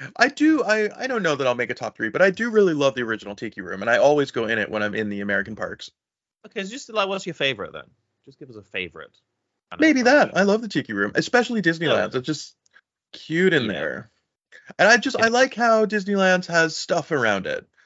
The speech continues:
Speaker 1: The Tropical Hideaway is there. And
Speaker 2: Yeah, yeah, that look, that place looks great.
Speaker 1: Yeah.
Speaker 2: Place looks, looks really cool.
Speaker 1: Gotta get your Dolby.
Speaker 2: Ours is nice. It's
Speaker 1: Ours
Speaker 2: got
Speaker 1: is
Speaker 2: blue
Speaker 1: nice. I
Speaker 2: paint,
Speaker 1: like,
Speaker 2: paint
Speaker 1: I
Speaker 2: all
Speaker 1: like the
Speaker 2: over it.
Speaker 1: waiting area.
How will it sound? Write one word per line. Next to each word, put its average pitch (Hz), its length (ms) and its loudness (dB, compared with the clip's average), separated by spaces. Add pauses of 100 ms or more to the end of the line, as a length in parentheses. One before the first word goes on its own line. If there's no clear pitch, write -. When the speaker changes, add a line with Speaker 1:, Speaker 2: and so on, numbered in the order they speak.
Speaker 1:
The 147 80 -2
Tropical 156 380 0
Hideaway 131 460 2
is 113 120 -2
there. 110 480 -2
And 113 120 -6
Speaker 2:
Yeah, 170 100 6
yeah, 175 220 6
that 175 160 4
look, 185 160 0
that 165 140 0
place 180 180 -6
looks 147 160 -8
great. 131 540 -2 (260)
Speaker 1:
Yeah. 120 420 2 (640)
Speaker 2:
Place 120 220 -12
looks, 107 140 -20 (160)
looks 110 200 -14
really 104 180 -8
cool. 98 380 -10 (300)
Speaker 1:
Gotta 165 200 -2
get 139 100 0
your 110 100 -2
Dolby. 117 260 2
Speaker 2:
Ours 247 260 4
is 107 160 -12
nice. 117 580 -10 (440)
It's - 80 -8
Speaker 1:
Ours 277 60 6
Speaker 2:
got 311 140 4
Speaker 1:
is 254 60 -4
Speaker 2:
blue 233 100 6
Speaker 1:
nice. 220 140 4
I 196 40 2
Speaker 2:
paint, 220 120 6
Speaker 1:
like, 240 240 4
Speaker 2:
paint - 120 -4
Speaker 1:
I 202 40 6
Speaker 2:
all 214 60 4
Speaker 1:
like 240 140 4
the 214 60 2
Speaker 2:
over - 0 -
it. 196 60 2
Speaker 1:
waiting 180 420 4
area. 113 480 0